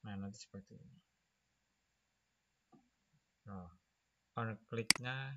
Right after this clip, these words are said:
kita ganti with previous. Terus kita tambah lagi.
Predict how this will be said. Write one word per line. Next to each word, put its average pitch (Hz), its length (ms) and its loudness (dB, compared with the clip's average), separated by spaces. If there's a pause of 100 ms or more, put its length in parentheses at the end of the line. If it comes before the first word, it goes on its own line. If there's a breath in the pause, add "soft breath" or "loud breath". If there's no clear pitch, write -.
(140)
kita 107 400 -6
ganti 101 480 -6 (800)
with - 120 -6 (200)
previous. - 800 -12 (1200)
Terus 123 160 -8 (560)
kita 135 240 -2
tambah 117 400 4
lagi. 127 560 0